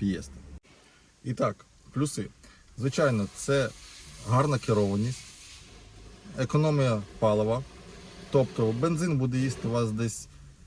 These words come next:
шість, сім, вісім літрів, а дизель, звичайно, трішки менше. А, плюс комфорт. Ну, тут про-,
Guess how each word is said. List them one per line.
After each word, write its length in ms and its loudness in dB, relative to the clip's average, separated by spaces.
шість, 540 -2
сім, 360 -2
вісім 360 0
літрів, 400 -2
а 440 4
дизель, 340 0
звичайно, 580 0
трішки 300 0
менше. 340 0
А, 180 2
плюс 340 4
комфорт. 500 2
Ну, 340 2
тут 200 0
про-, 140 0